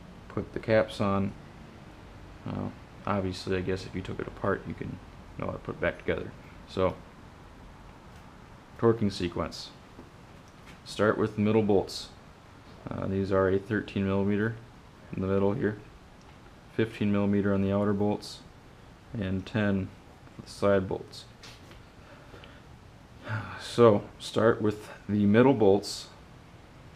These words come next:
or the inner bolts, whatever you want to say. The inner bolts here. Uh, hand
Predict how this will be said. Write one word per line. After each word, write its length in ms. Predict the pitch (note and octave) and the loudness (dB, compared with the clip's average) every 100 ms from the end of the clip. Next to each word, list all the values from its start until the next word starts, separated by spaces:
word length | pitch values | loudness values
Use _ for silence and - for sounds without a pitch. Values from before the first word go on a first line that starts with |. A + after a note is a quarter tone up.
| - | -6
or 120 | G#2 | 2
the 120 | A#2 | 6
inner 100 | A#2 | 6
bolts, 380 | G#2 F#2+ F#2+ - | 6 4 4 2
whatever 200 | F#2+ G2 | 2 4
you 60 | G#2 | 2
want 120 | G#2+ | 0
to 60 | - | 0
say. 240 | F2+ F#2+ - - - - - - - - - - - - - - | -2 -4 -10 -20 -20 -20 -20 -20 -20 -20 -20 -20 -20 -20 -16 -4
The 340 | F#2+ F#2+ F#2+ G#2 - - - - - - - - | -2 0 0 -2 -12 -16 -18 -20 -20 -20 -20 -6
inner 160 | G2 G#2+ | 0 2
bolts 360 | G2+ G2 - | 4 4 2
here. 240 | G2 F#2+ G2+ - - - - - - - - - - - - - - - - | 0 0 0 -12 -20 -20 -20 -20 -20 -20 -20 -20 -20 -20 -20 -20 -20 -14 -10
Uh, 260 | - - - - - - A#2 - - - G#2+ | -8 -8 -10 -16 -18 -16 -16 -18 -20 -18 -4
hand 260 | G#2+ A2 | 0 0